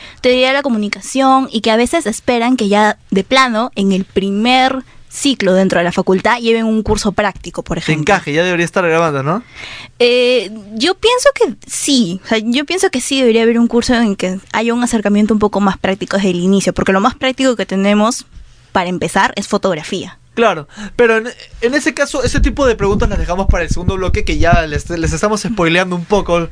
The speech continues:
Speaker 2: esa sorpresa. Pero bueno, vamos a ver una, una de las preguntas que nos están dejando. A ver, por ejemplo,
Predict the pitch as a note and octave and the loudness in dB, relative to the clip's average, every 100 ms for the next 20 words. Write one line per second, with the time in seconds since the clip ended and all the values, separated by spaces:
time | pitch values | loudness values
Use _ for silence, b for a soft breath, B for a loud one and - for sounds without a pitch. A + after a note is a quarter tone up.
0 | B B F3 D#3+ F#3 E3+ D#3 G3+ F#3 - | B B -4 -2 -2 -2 0 0 -2 -2
1 | B2 - B B B G3 G3+ G3+ E3+ B3 | -8 -10 B B B 2 2 2 2 0
2 | B3+ C4 C4 C4 A#3+ A#3+ B3 A#3 F#3+ - | 2 0 2 0 -2 0 2 2 0 0
3 | G3 G#3 G3+ - F3 D#3 D3+ F#3+ F3+ E3+ | 2 2 0 -2 -4 -6 -4 -2 -2 -2
4 | C3+ C#3+ C#3 D#3 E3 C3 B2+ | 0 -2 0 0 0 -4 -6